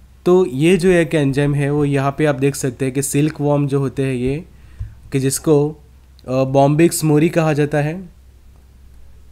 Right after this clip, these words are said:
तो सबसे पहले नाइनटीन सिक्सटीन के अंदर उनको आइसोलेट किया गया था, Bombyx mori की जो सिल्कवॉर्म होते हैं उनके इंटेस्टाइन में से।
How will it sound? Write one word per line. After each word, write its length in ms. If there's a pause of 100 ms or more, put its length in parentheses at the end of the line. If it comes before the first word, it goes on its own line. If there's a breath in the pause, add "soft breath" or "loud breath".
(100)
तो 320
सबसे 400
पहले 380
नाइनटीन 480
सिक्सटीन 500
के 120
अंदर 200
उनको 520
आइसोलेट 520
किया 240
गया 180
था, 380
Bombyx 480
mori 220
की 100
जो 120
सिल्कवॉर्म 540
होते 240
हैं 80
उनके 240
इंटेस्टाइन 580
में 140
से। 280